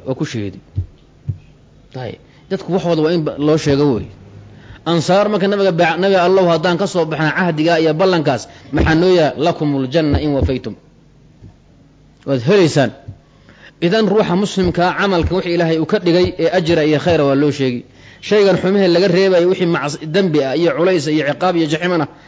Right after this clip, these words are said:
waa looga digi. "وهذا أنفع في الحقيقة لمن استجاب له." In ruuxa fadaa'il acmaal loo sheego oo la targhiibiyo oo thawaabka looga sheekeeyo oo diinta la jecelaysiiyo ayaa ka dheef badan ninkii diinka ajiiba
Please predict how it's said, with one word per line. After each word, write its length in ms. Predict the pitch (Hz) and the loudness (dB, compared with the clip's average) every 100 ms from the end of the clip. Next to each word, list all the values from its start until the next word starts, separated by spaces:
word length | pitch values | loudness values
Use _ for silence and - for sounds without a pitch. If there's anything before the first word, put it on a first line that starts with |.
| - 156 | -8 0
waa 120 | 156 | 4
looga 260 | 151 156 | 4 4
digi. 300 | 139 135 135 - - - - | 2 2 0 -2 -18 -20 -4
"وهذا 440 | 143 170 190 180 185 | 2 4 4 2 2
أنفع 320 | 156 160 160 | 0 2 2
في 120 | 185 | 2
الحقيقة 640 | 185 165 147 185 185 170 165 | 0 0 0 0 2 2 2
لمن 300 | 160 160 175 | 2 2 2
استجاب 520 | 175 - 160 160 156 | 0 0 0 2 2
له." 320 | 156 160 135 107 - - _ - - - - | 2 2 0 -4 -16 -20 _ -20 -20 -20 -6
In 80 | 180 | 0
ruuxa 280 | 185 160 156 | 0 2 0
fadaa'il 500 | 165 180 175 160 160 | 2 2 2 2 -2
acmaal 340 | 151 160 175 160 | -2 0 2 4
loo 140 | 160 | 2
sheego 300 | - 147 131 156 | 2 0 0 0
oo 80 | |
la 100 | 170 | 0
targhiibiyo 640 | - 165 151 156 151 147 131 - - - - | 2 0 2 2 4 4 2 -4 -20 -20 -4
oo 100 | 151 | -2
thawaabka 400 | 139 156 185 170 | 2 2 2 2
looga 240 | 160 165 180 | 4 4 4
sheekeeyo 400 | 175 147 156 139 160 | 2 2 2 2 0
oo 60 | |
diinta 260 | 156 202 185 | 0 0 2
la 140 | 160 | 2
jecelaysiiyo 600 | 156 143 151 135 131 120 - - - - | 0 2 2 2 0 -2 -6 -16 -20 -6
ayaa 240 | 147 160 151 | 0 2 2
ka 160 | 202 | 0
dheef 280 | 196 185 151 | 2 2 2
badan 240 | 160 196 202 | 2 2 2
ninkii 200 | 196 165 | 0 0
diinka 320 | 160 185 156 | -2 0 0
ajiiba 400 | 151 143 156 175 | -2 0 0 0